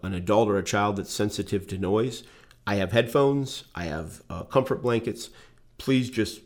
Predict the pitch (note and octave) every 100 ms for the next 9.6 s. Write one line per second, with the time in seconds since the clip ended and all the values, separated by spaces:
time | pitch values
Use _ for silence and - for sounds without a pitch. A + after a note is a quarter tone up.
0 | - E2+ E2+ E2+ F2 G2+ A2+ B2+ A2 A2
1 | G2+ C#3 F3 - - - C#3 F3 F3+ C#3
2 | C#3 C3+ C#3+ C3 C#3+ - - G#2 C3 A2
3 | G#2+ - - - - G#2 F2 - - -
4 | - D2+ F#2+ G#2+ D3 D#3+ A#2 G#2+ G2 F2+
5 | E2 - F2+ - - F#2 F#2+ G#2 B2 A2+
6 | G#2 F2 - C3 C3 B2 C3 A2+ - -
7 | _ - E2 F2+ F2+ E2 F2 F2 - -
8 | A2+ G#2+ - F#2 - F#2+ G#2 F#2 F#2+ F2
9 | E2 D#2+ G2+ G2 F#2 F2